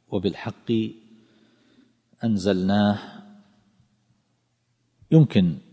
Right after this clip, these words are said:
أن يفسر بالحق أنزلناه، أي أنزلناه إنزالا متلبسا بالحق، وبالحق نزل، أي نزل متضمنا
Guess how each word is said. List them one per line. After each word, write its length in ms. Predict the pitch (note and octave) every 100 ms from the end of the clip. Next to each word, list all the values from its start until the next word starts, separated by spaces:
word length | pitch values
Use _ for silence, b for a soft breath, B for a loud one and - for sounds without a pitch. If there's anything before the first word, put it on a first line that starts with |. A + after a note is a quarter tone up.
| -
أن 40 | G2+
يفسر 600 | E2+ G#2+ A#2 - G#2 - G2
بالحق 480 | F#2 - B2 -
أنزلناه، 840 | F#2 F#2+ F#2 F2+ F2 F2+ A2+ A#2+ - - -
أي 160 | F2+ F2+
أنزلناه 680 | F2 F2 F2+ G2+ G#2+ E2 E2
إنزالا 560 | E2+ E2 G2+ G2+ F#2+ F2+
متلبسا 1080 | E2 G2 - F2 F#2+ G#2+ A2 G#2 A#2+ B2 B2 _ _ _ _
بالحق، 500 | - F2+ - - - - _ _ _ _ _ _ _ _ _ _ _ _ _ _ _ _ _ _ -
وبالحق 560 | G#2+ F#2+ - A2 - G2+ F2+ - _ _ _ _ _ _ _ _ -
نزل، 420 | A2+ F#2 E2+ C#3 - _ _ _ _ _ _ _ _ _ _ - A2
أي 140 | G2
نزل 440 | G#2 G#2 F#2+ F2
متضمنا 920 | E2+ F2 F#2+ F2+ G#2+ G2+ F#2+ F#2+ G#2+